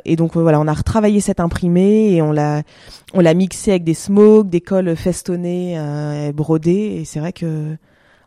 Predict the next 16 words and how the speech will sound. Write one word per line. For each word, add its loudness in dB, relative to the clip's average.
on -2
est 0
nous-mêmes 0
surpris -6
du -8
succès -10
de -20
ce -6
stock, -8
parce -10
que, -10
de -2
ce -4
thème, -2
parce -4
que, -2